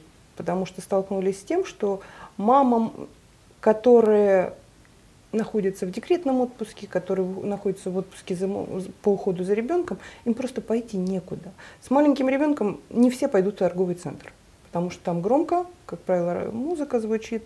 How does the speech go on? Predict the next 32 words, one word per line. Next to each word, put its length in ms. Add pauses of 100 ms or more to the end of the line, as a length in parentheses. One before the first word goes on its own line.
э, 100 (420)
ну 140
и 220
маленькому 440
ребёнку 340
там 180
неинтересно. 640 (640)
И 100
мы 140
провели 300
акцию, 540 (220)
м, 160
при 180
помощи 300
как 140
раз 140
девочек 420
из 60
Центра 320
досуга 260
Дрозда. 400
Мы 100
развесили 440
по 180
всем 320
нашим 300
деревням 440
объявления, 600
что 140
приходите, 640
есть 260
детск-, 320